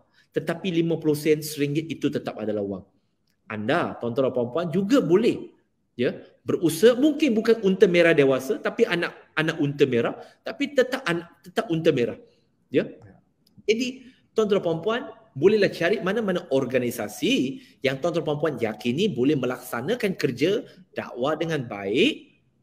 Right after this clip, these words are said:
ya, dan kemudian menghulurkan sumbangan. Saya tak nak namakan sebagai sumbangan,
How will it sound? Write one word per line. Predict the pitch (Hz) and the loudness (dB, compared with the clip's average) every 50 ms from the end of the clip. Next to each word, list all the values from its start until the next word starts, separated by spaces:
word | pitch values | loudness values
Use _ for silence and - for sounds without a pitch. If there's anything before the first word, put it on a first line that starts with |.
| _ _ _ | _ _ _
ya, | - 113 123 190 233 - - - - _ _ _ - | -2 0 0 0 -2 -6 -16 -20 -20 _ _ _ -4
dan | - 165 170 - | -4 -4 -2 0
kemudian | - 160 147 139 127 120 131 151 180 220 285 311 - _ _ _ _ _ _ _ _ _ - | 0 0 0 0 -2 0 0 0 0 0 -2 -6 -10 _ _ _ _ _ _ _ _ _ -6
menghulurkan | 143 170 214 214 175 185 208 208 247 294 240 - - 156 113 95 - - - _ _ _ | -2 0 0 0 2 0 0 0 0 -2 -2 -2 -2 -4 -4 -4 -10 -16 -20 _ _ _
sumbangan. | - - - - 196 180 170 156 151 147 147 170 208 240 233 - - - - - - _ | -18 -8 -2 0 0 2 4 2 2 2 0 -2 -4 -4 -6 -12 -20 -20 -20 -20 -20 _
Saya | _ - - - - 339 - | _ -16 -8 -6 -6 -4 -4
tak | - 175 165 | -4 -4 -4
nak | 156 | -4
namakan | 160 156 147 156 160 147 156 | -2 -2 0 0 0 0 -2
sebagai | 147 151 139 120 117 113 117 113 | -2 -2 0 0 0 0 0 -2
sumbangan, | 117 107 101 101 135 190 262 | -4 -8 -8 -6 -4 -4 -6